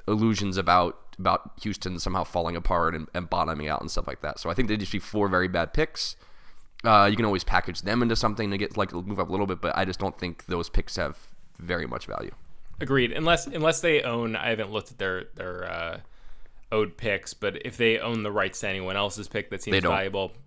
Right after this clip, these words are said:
Speaker 2: they don't. Yeah,
Speaker 1: No.
Speaker 2: I don't really have any interest in that. Also, I think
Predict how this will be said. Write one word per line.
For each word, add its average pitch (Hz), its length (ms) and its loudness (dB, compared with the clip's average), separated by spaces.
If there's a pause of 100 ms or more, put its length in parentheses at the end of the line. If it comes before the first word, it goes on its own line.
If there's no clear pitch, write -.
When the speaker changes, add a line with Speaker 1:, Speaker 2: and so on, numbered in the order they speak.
(380)
Speaker 2:
they 98 100 -2
don't. 92 220 -2 (300)
Yeah, 113 180 8
Speaker 1:
No. - 80 4
Speaker 2:
I 147 80 8
don't 143 120 6
really 120 180 6
have 113 100 2
any 104 160 0
interest 104 340 -2
in 110 60 -6
that. 104 280 0
Also, 156 360 6
I 139 80 6
think 131 400 -4